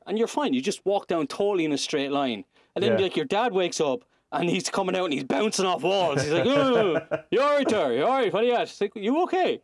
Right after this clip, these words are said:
Speaker 1: "Oh, I can't see you." "So why can't you see, you fucking weirdo? What's wrong, you know?"
Speaker 2: <laughs>
Speaker 1: Like, kids, kids can see, not perfectly, but very, very, very,
Speaker 2: Fin-,
Speaker 1: very well
Speaker 2: Vanessa
Speaker 1: in the
Speaker 2: can, my
Speaker 1: dark.
Speaker 2: wife can still do that.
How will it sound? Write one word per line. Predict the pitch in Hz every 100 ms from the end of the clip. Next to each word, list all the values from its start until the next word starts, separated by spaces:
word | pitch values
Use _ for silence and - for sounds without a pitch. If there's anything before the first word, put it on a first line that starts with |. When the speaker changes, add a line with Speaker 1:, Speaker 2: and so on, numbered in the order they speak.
| _ _ _ -
Speaker 1:
"Oh, | 185 180
I |
can't | 170 202 185
see | 202
you." | 139 139
"So | -
why | 240 285
can't | 320 285
you | 269
see, | - 349 233
you |
fucking | - - 123 117 110
weirdo? | 107 98 98
What's | 160 175
wrong, | - -
you | 131
know?" | 190 156
Speaker 2:
<laughs> | - 113 -
Speaker 1:
Like, | 240 _
kids, | 339 359 196
kids | - 311 -
can | 247 208
see, | - 220 160 160
not | 240 269
perfectly, | - 170 - 113 107
but | 127
very, | 147 151 247 220
very, | 180 143
very, | 135 160 226 254
Speaker 2:
Fin-, | 214
Speaker 1:
very | 190 165
well | 165
Speaker 2:
Vanessa | 214 208 -
Speaker 1:
in |
the | 123
Speaker 2:
can, | -
my | 185
Speaker 1:
dark. |
Speaker 2:
wife | 180 170 -
can | 156
still | 127
do | 110
that. | 92